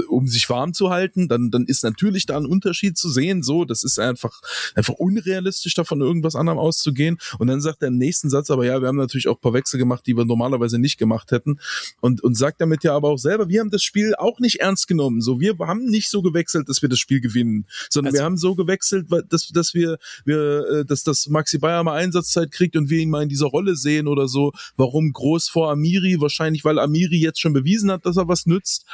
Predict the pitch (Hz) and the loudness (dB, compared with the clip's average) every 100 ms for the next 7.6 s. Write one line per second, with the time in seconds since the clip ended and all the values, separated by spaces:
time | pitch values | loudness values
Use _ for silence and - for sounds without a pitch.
0 | - 135 131 131 160 156 160 160 156 151 | -4 -2 0 0 0 0 -2 -2 -2 0
1 | 151 143 131 175 175 156 160 170 160 156 | 0 0 0 0 0 -2 0 0 0 0
2 | 202 196 190 175 165 160 156 151 175 - | 0 0 0 0 -2 -2 0 0 -2 0
3 | 180 170 175 165 180 170 160 170 175 170 | 0 0 -2 -2 -4 -4 -2 0 0 0
4 | - - - 117 - 135 135 135 139 151 | -4 -14 -12 -8 0 0 2 0 0 -4
5 | _ _ - - 175 190 180 - 180 277 | _ _ -18 -4 -2 0 -2 -2 -2 -2
6 | 240 117 95 - - - - 151 165 180 | -4 -6 -10 -14 -20 -16 -2 -2 0 -2
7 | 220 - 147 190 - | -2 -2 -2 -2 -4